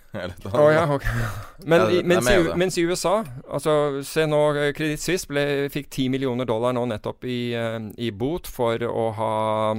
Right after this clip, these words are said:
Speaker 2: tatt retail-ordrene sine, altså folk som, eh, kundene, og, og sourcet til, eh,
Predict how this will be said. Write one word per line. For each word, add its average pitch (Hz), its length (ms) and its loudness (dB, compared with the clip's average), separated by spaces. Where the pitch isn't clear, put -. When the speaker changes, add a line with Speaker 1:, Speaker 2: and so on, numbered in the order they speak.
Speaker 2:
tatt - 240 -6
retail-ordrene 120 1300 -2
sine, 147 380 -2
altså 127 240 -8
folk 120 240 -6
som, 117 480 -6
eh, 107 240 -6
kundene, 123 320 -4
og, 123 560 2
og 127 160 -2
sourcet 117 580 -6
til, 113 380 -6
eh, 85 560 -6